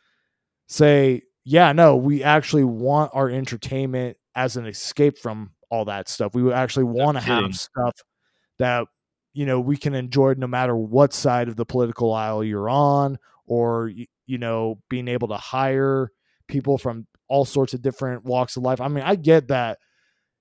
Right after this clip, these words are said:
Speaker 1: you know, essentially Hollywood is the, the liberal leftist club here for the, and it's kind of always been that way for the most part, but my gosh, I mean, it's like, at least, at le-,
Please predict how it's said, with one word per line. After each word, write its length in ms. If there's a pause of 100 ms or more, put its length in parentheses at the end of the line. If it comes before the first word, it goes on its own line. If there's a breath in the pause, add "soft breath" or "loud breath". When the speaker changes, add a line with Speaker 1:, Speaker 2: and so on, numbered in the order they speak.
Speaker 1:
you 120
know, 400 (180)
essentially 640
Hollywood 580
is 360
the, 240 (180)
the 100
liberal 420
leftist 500
club 420
here 320
for 140
the, 100 (240)
and 140
it's 260
kind 220
of 80
always 280
been 260
that 200
way 160
for 120
the 80
most 320
part, 280
but 300 (920)
my 180
gosh, 440
I 60
mean, 240
it's 160
like, 400 (460)
at 120
least, 840 (920 loud breath)
at 120
le-, 180